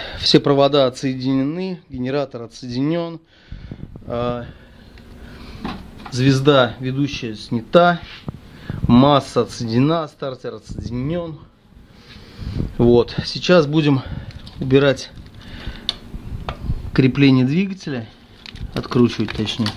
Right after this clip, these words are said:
Вот это. Потом, сейчас я камеру туда подведу. Вот тут. Потом вот тут.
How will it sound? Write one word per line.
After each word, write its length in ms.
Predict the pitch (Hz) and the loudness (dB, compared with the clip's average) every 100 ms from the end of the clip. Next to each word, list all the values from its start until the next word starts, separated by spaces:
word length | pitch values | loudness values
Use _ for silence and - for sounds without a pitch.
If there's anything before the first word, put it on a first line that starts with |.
| - - - - - - | -6 -6 -2 -2 -2 -2
Вот 220 | 123 107 | -2 4
это. 460 | 160 190 196 190 185 - - - - - - - - - - - - - - - | 4 6 6 4 4 -2 -8 -4 -2 -2 -4 -8 -10 -12 -12 -14 -10 -10 -8 -4
Потом, 440 | - - - - - - - - - - - - - - - | 0 2 2 0 -8 -10 -10 -10 -10 -6 -2 -2 0 2 2
сейчас 280 | - 123 - | 0 -10 -4
я 80 | - | -2
камеру 440 | - 113 107 104 104 | -2 -4 -8 -4 -6
туда 240 | - 107 | -6 -12
подведу. 440 | 104 110 107 107 107 - - - | -10 -8 -4 -4 -6 -10 -10 -8
Вот 160 | - - - | -8 -10 0
тут. 320 | 156 196 196 - - - - - - - - - - - - - - - - - - - - | 4 4 2 -10 -18 -18 -18 -18 -18 -16 -16 -16 -14 -14 -12 -12 -12 -14 -14 -16 -16 -14 -10
Потом 380 | 123 110 127 117 101 - - - - - | -10 -8 -4 -4 -4 -8 -12 -12 -10 -8
вот 100 | 113 - | -8 -4
тут. 380 | 127 147 202 | 0 0 0